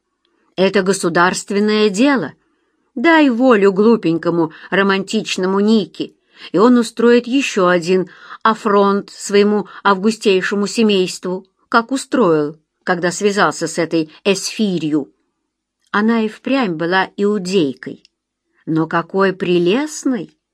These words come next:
и каким романтичным было знакомство! Восемнадцатилетнему Нике тогда удалось улизнуть из-под присмотра своих наставников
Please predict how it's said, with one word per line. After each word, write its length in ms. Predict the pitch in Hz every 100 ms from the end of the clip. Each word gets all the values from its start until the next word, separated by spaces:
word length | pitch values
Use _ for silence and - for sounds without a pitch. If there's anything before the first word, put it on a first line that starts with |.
| _ - - -
и 80 | 226
каким 400 | 220 190 185 226
романтичным 960 | 196 190 175 170 285 330 - - 294 254
было 300 | 269 254 240
знакомство! 880 | 226 240 220 196 156 - - 113 - _ _ _ _ _ _ -
Восемнадцатилетнему 1400 | 226 247 247 269 262 - - 247 247 240 220 214 214
Нике 640 | 214 220 311 302 - 139 - _ - -
тогда 340 | 180 175 294
удалось 460 | 285 240 233 269 233
улизнуть 560 | 196 196 185 277 - -
из-под 320 | 226 - -
присмотра 560 | 202 - 226 294 220
своих 400 | 185 170 185 247
наставников 1040 | 262 294 302 - 170 165 143 - - _